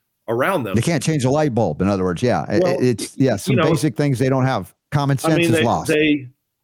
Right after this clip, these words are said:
Speaker 1: I, I said to my wife early on, talking about the field and, and Fauci and, and, uh, Redfield and all these other people that were,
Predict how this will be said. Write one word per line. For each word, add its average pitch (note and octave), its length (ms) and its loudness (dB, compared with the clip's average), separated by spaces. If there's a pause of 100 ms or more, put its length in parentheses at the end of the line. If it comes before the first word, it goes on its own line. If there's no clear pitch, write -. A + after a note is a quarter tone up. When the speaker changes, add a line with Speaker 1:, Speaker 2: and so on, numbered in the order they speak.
(720)
Speaker 1:
I, D3 260 -2
I - 20 2
said F3 220 0
to D#3+ 60 -2
my C3+ 160 -2
wife C3 320 0
early B2+ 280 0
on, A#2 400 -2 (1400)
talking C3 300 -4
about A2+ 300 -4
the G#2+ 240 -2
field A#2 360 0
and, F2+ 300 -6
and F#2 160 -12
Fauci B2 600 -2
and, G2 300 -12 (180)
and, F#2+ 300 -12
uh, F#2+ 140 -6
Redfield B2 520 2
and A#2+ 80 0
all B2+ 120 0
these A#2+ 180 2
other C3 160 2
people A#2 360 -2
that G#2+ 220 -2
were, G#2 280 -4